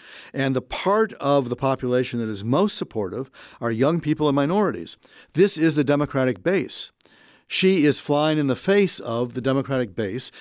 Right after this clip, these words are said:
She is appealing, and now this may be not be a mistake, she is appealing to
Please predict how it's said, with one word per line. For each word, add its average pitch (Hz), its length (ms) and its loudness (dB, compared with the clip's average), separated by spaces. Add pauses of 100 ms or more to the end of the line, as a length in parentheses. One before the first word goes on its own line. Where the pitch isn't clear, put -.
(120)
She 143 180 0
is 127 80 2
appealing, 135 540 0
and 135 80 -2
now 139 120 0
this 151 180 -2
may 175 120 2
be 143 80 -2
not 143 180 -2
be 123 80 -2
a 110 60 -2
mistake, 101 520 -2 (280)
she 151 180 4
is 143 120 4
appealing 151 560 2
to 123 440 2